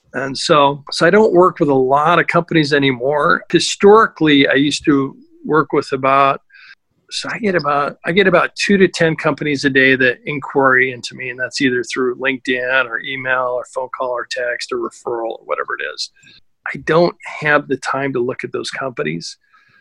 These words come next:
So typically, if I'm involved in a company, it's someone that I know that says, "Hey,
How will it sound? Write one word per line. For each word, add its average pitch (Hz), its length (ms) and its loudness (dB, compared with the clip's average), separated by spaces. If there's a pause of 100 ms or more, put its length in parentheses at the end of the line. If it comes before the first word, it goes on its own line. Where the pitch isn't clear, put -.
(280)
So 139 280 2
typically, 160 680 2
if - 140 -4
I'm 180 160 6
involved 151 420 4
in 131 120 2
a 117 60 -10
company, 139 460 -2
it's - 200 -2
someone 135 280 -2
that 123 120 0
I 123 120 -4
know 127 340 -2
that 127 100 -10
says, - 240 -8
"Hey, 135 400 -6